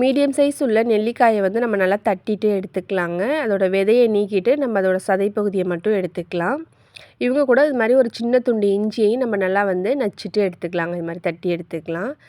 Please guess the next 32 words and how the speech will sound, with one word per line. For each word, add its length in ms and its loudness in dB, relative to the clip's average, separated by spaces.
இப்போ 160 -2
ஒரு 140 4
ரெண்டு 280 2
கப் 260 4
அளவுக்கு 360 0
வந்து 160 0
நல்லா 160 2
தண்ணியை 400 0
வந்து 160 -2
கொதிக்க 240 -4
வச்சுக்கலாம். 560 -6
கொதிக்கிற 400 2
தண்ணியில 360 2
வந்து 200 -2
நம்ம 200 -2
தட்டி 300 -2
வச்சிருக்க 440 -4
இந்த 200 0
நெல்லிக்காயை 500 -2
சேர்த்துக்கலாங்க. 580 -4
அதுக்கப்புறம் 500 -2
இஞ்சியையும் 560 -4
சேர்த்துக்கலாம். 560 -6
இவங்க 280 4
கூட 120 6
நாலு 240 4
புதினா 280 0
தலையும் 320 0
சேர்த்துக்கலாங்க. 640 -2
ஒரு 220 2
டீஸ்பூன் 480 -2
அளவுக்கு 300 -2